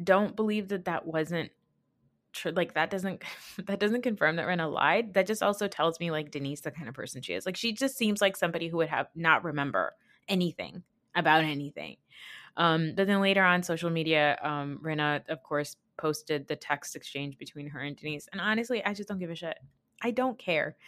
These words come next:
But I do think it's really funny how messy Garcelle is, because this is exactly how messy Rinna used to be with L V P. So, hi, taste your own medicine, okay? Then, like,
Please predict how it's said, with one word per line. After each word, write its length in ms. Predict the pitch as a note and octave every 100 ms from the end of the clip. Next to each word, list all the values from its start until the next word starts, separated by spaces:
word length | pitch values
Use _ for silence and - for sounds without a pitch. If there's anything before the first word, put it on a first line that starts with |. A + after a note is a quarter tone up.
| - -
But 100 | G3+
I 60 | G#3
do 180 | G3+ G#3+
think 140 | G#3
it's 140 | F3+
really 300 | E3 E3+ E3
funny 360 | D#3+ D#3 D#3 D3
how 220 | - D#3+
messy 380 | D#3 C#3 C3+ E3
Garcelle 680 | D#3+ D3 - C3+ D#3 A#3 C#4
is, 120 | C#4 - _ _ -
because 500 | C#4 D4+ D4 C#4 - _ _
this 200 | G#3+ A3
is 160 | A#3 A3
exactly 680 | G3 F3+ F#3+ - G3+ - -
how 300 | - G3 F#3
messy 640 | F3 F3 - D#3 D3 D3 _ _ _ -
Rinna 460 | F#3+ A3 A3 E3
used 240 | D#3 E3 -
to 80 |
be 220 | E3 D3 D3
with 180 | F3+ -
L 160 | D3+
V 160 | E3 A#3+
P. 600 | F4+ A4+ C4+ D3 - F#3+ _ _ _ _ _
So, 640 | - A3+ A#3 A3+ A#3 A3+ - -
hi, 520 | B3 C#4 A#3+ A3+ A3 -
taste 260 | A3+ A3
your 80 | A3+
own 100 | A3
medicine, 480 | G3+ D#3+ D3 - - _ _ E3+
okay? 320 | F#3 F#3+ F#3+ _ - - - - - - - _
Then, 360 | C4 F4 G4+ F4+ - _ _ -
like, 440 | A#3+ A3 G#3 -